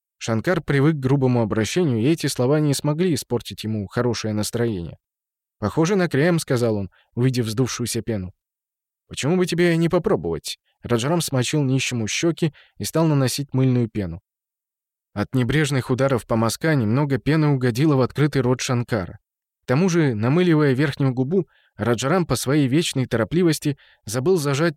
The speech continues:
нищему ноздри. Открыв бритвенный прибор, он стал точить бритву. Шанкару понравился свистящий звук. "А ты не можешь случайно порезать клиента?" спросил он. "Резал, и не раз.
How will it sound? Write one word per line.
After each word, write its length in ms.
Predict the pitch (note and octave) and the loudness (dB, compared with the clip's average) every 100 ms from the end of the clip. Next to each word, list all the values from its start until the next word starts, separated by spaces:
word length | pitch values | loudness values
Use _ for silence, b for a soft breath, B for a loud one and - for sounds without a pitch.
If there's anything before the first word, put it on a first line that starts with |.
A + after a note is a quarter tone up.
| - | 0
нищему 420 | D#3+ D3+ D#3+ E3 | 0 0 2 2
ноздри. 460 | D3+ A2 E2+ E2 - _ _ _ | 2 0 -4 -14 -14 _ _ _
Открыв 440 | G2+ - D3+ D3 F#2+ | -14 -2 -2 -2 -6
бритвенный 560 | G2 D3 C#3+ C#3+ B2+ | -2 -2 0 0 0
прибор, 380 | A2 A2 C#3+ E3 - _ _ | 0 0 0 0 -6 _ _
он 180 | C#3 D#3 | -2 -2
стал 300 | - C#3+ C#3 | 0 0 0
точить 420 | B2 A2 C3 A#2 | -2 -2 -4 -6
бритву. 400 | G2 F2 - - _ _ _ _ _ | -8 -10 -12 -20 _ _ _ _ _
Шанкару 460 | - A#2+ A#2 G3+ | -4 -2 0 0
понравился 580 | F3 F3+ F#3+ F#3+ B2+ - | 2 2 2 2 2 -2
свистящий 540 | F#2 A#2 - A#2 - A2 | -6 -6 -4 -4 -4 -8
звук. 320 | F2+ F#2+ _ _ _ _ _ _ _ _ _ _ _ _ _ _ _ | -10 -14 _ _ _ _ _ _ _ _ _ _ _ _ _ _ _
"А 100 | G#2+ | -6
ты 100 | A2 | -2
не 80 | F#3 | 0
можешь 320 | A#3 B3 F3 | 2 0 -2
случайно 560 | - D#3+ D3+ E3 C#3 B2 | 0 0 2 0 2 0
порезать 460 | - G3 C#3 G2+ | 0 0 0 -2
клиента?" 460 | - D3+ F3+ F2+ E2 | -2 0 0 -2 -8
спросил 440 | - B2 A2+ A2 | -6 -2 -2 -4
он. 100 | E2 - _ _ _ _ | -8 -12 _ _ _ _
"Резал, 440 | - A#2 E3 A#2+ F2 | -4 -2 0 -2 -6
и 80 | A#2+ | -2
не 140 | B2 A#2+ | 0 2
раз. 320 | C#3+ C#3 | 2 0